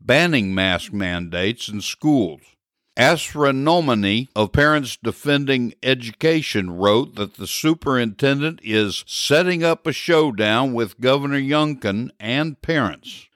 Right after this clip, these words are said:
She added that parents in Fairfax County Public Schools started making phone calls to lawyers to explore filing lawsuits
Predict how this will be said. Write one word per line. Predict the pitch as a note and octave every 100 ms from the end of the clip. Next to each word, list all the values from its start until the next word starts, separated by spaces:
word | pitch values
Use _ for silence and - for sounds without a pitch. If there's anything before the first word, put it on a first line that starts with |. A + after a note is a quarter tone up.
| _ _
She | _ - A2 G#2+
added | G#2+ A#2 D3+
that | C#3 G#2+ -
parents | A#2 A#2 G#2+ -
in | G2+
Fairfax | - A#2+ A2+ - B2 A2+ -
County | - B2+ A#2+ G#2+
Public | - A#2+ A#2 G2+
Schools | - - C#3 E3+ F3
started | - - C#3+ C#3 C3+
making | C#3 D3 - B2+
phone | - F#3 F#3+ D#3+
calls | A#2 G2 F2 F2
to | - A2+
lawyers | A#2 E3 E3+ A#2 E2 E2 - -
to | C#3
explore | B2 - - C3+ C#3+ D3+
filing | - D3+ C#3 C#3+ C#3+ C#3+
lawsuits | D3+ E3+ D#3+ - A2 G#2+ B2 -